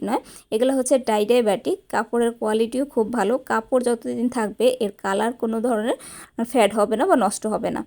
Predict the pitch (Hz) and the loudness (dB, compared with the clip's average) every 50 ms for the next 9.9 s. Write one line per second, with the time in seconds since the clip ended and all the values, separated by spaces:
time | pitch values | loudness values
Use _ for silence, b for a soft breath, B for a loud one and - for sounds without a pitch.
0 | b b b b b b - 196 247 254 - 285 247 269 277 285 294 285 294 277 | b b b b b b 0 0 2 2 2 -2 -2 -2 -2 -2 -2 -2 -2 -6
1 | 254 - - 262 214 233 254 254 - - 220 220 240 - - 269 381 349 247 220 | -4 -2 -4 -2 -2 -2 -4 -4 -2 -2 -2 -2 -2 -2 -2 0 2 2 2 2
2 | - - 220 - 202 208 - - 240 508 b b b b b b b - - - | 2 -2 0 0 0 0 0 -2 -2 -4 b b b b b b b -2 -2 0
3 | 226 226 240 254 254 247 254 254 254 254 - - - 214 220 - - 240 233 226 | 0 2 2 0 0 0 0 0 0 0 0 2 0 0 2 0 -2 -2 0 0
4 | 226 220 - 233 233 233 240 247 247 - - _ _ - 220 226 226 226 226 - | 0 0 0 0 0 0 0 -2 -4 -8 -18 _ _ -4 0 0 0 0 0 -2
5 | 220 220 220 226 233 240 233 - - 269 254 247 254 277 262 254 247 247 254 233 | -2 -2 0 0 -2 -2 -2 -2 -2 -2 -2 0 0 0 0 2 2 0 0 0
6 | 226 226 - - 226 220 220 214 214 214 220 220 220 214 220 226 220 208 233 240 | -2 -4 -6 -4 -2 0 0 -2 -2 -2 -4 -2 -2 -2 -2 -2 0 0 0 0
7 | - - 220 226 220 233 226 214 254 269 269 240 208 - 214 208 214 233 226 233 | 0 0 0 2 2 0 -2 0 0 0 0 0 0 0 -2 0 0 0 -2 -2
8 | 240 - 214 202 - 226 220 214 214 214 220 214 214 214 208 208 220 226 240 233 | 0 0 -2 0 0 0 0 0 0 0 -2 -2 0 -2 -2 2 2 2 2 0
9 | - 220 214 247 277 294 262 233 208 202 220 233 - - - 208 214 233 | -2 -2 -2 0 0 0 0 -2 -2 -2 -4 -4 -2 -4 -6 -4 0 0